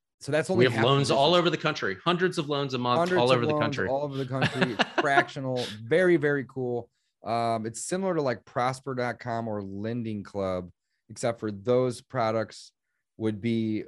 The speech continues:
Speaker 1: not backed with the security of a first lien, right?
Speaker 2: Correct.
Speaker 1: Uh, maybe a little
Speaker 2: Yeah.
Speaker 1: higher rate on those, but
Speaker 2: Potentially.
Speaker 1: I've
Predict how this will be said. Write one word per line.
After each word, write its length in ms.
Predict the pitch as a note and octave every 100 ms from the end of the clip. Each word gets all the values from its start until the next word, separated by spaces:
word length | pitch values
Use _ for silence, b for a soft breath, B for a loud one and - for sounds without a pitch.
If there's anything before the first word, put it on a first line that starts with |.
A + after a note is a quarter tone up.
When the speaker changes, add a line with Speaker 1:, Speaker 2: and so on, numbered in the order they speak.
| -
Speaker 1:
not 380 | G#2+ A2+ A2+ -
backed 480 | A2 G#2 G#2 - - _ _ _ _ _
with 100 | -
the 80 | A2
security 480 | - G#2+ A#2+ A2 G#2+
of 100 | F#2+
a 60 |
first 300 | F#2 G#2 F#2+ F#2+
lien, 280 | F2+ C2+ - _ _ -
right? 260 | E2+ G2 G2
Speaker 2:
Correct. 480 | E2+ D#2+ - - -
Speaker 1:
Uh, 240 | G#2 G2+ G2+
maybe 240 | A#2 B2 B2
a 60 |
little 180 | A#2+ A2+
Speaker 2:
Yeah. 60 | G#2+
Speaker 1:
higher 280 | A#2 A2+ G#2
rate 440 | G2 G#2+ C3 C3+
on 200 | G#2+ A#2
those, 360 | A#2+ B2 B2 G#2 G2+ -
but 460 | A2 G#2+ G#2 G#2 G#2
Speaker 2:
Potentially. 500 | A2 A2 G2 F#2+ G#2
Speaker 1:
I've 260 | A2+ C3+